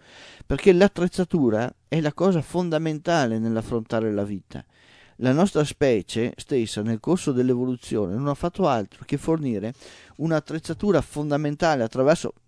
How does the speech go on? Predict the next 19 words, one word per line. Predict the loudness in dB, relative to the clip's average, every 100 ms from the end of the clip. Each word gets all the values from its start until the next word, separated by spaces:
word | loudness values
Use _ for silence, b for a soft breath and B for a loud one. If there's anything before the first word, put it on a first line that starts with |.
| _
quella | -2 0
che | 4
oggi | 4 4 -2
possiamo | -4 -2 -2
parlare, | 0 2 2
la | 0
catena | -4 -6 -2 0
del | 2 0
D | 0 -2
N | 0
A, | 0 0 -2
no? | -2 0 -2
Cioè | -2 -4
la, | -4 -4 -6 -12 -18 -20 -20 -20 -20 -20 -16 -14 -14 -8
la | -6 -4
catena | -2 0 0 -2
che | -4
caratterizza | -4 -2 0 0 0 2
la, | 0